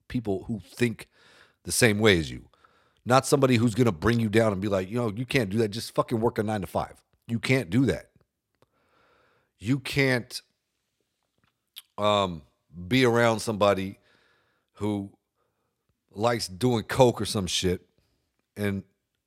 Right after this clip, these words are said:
all they do is offer you coke, knowing that you don't do it. Just try to, come on, man, just try it. Come on. That's stupid. You guys have nothing in common. Get rid of that person.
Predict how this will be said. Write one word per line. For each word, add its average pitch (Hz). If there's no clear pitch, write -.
all 120
they 104
do 110
is 90
offer 104
you 113
coke, 131
knowing 107
that 101
you 120
don't 101
do 117
it. -
Just -
try 117
to, 92
come 117
on, 73
man, 80
just 85
try 98
it. -
Come 95
on. 64
That's -
stupid. -
You 113
guys 127
have 107
nothing 101
in 90
common. 85
Get 113
rid 139
of 95
that 69
person. -